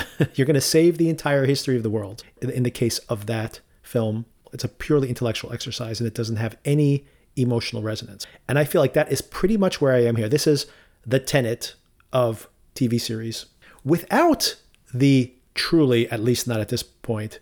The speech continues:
the truly amazing action sequences or central conceit that made Tenet moment to moment absolutely thrilling to watch, even if it seems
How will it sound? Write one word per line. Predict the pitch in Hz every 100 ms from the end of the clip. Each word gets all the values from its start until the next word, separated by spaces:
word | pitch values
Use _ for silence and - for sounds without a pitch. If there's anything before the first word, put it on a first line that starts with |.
| _ _
the | -
truly | - - 123 117 113 _ _ _ -
amazing | 127 127 156 156 113 110 107 - _ _ _ -
action | 131 -
sequences | 123 123 - 117 - 117 113 -
or | 117 101 110 _ _
central | - - 147 127
conceit | - 117 - 127 120 -
that | 113
made | 123 117 -
Tenet | 131 120 - -
moment | 147 160 -
to |
moment | 131 185 120 - _ -
absolutely | 143 143 139 117 123
thrilling | - 120 120
to | 113
watch, | 110 113 110 - - _ _ _
even | 165 156 123
if | 117 110 - _ _ -
it | 123
seems | - 120 110 101